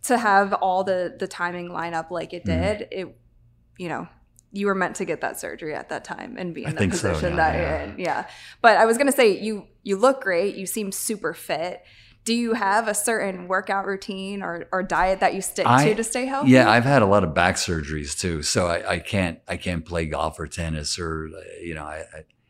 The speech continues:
Speaker 2: but, um, I do, uh, uh, an elliptical workout for, like, an hour, hour and fifteen minutes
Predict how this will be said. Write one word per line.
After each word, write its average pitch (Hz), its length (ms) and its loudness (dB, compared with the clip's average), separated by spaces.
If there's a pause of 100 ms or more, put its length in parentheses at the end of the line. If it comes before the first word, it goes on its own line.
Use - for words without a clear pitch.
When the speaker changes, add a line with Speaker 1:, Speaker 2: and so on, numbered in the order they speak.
(340)
Speaker 2:
but, 90 500 4
um, 85 640 -2 (240)
I 95 200 -2
do, 90 560 0
uh, 85 460 -4 (400)
uh, - 80 -14
an 87 300 -4
elliptical 90 500 -4
workout 87 460 0
for, 92 160 -8
like, 85 160 -4
an 82 100 -4
hour, 80 360 -4
hour 82 100 -4
and 80 100 -8
fifteen 82 360 -6
minutes 80 420 -8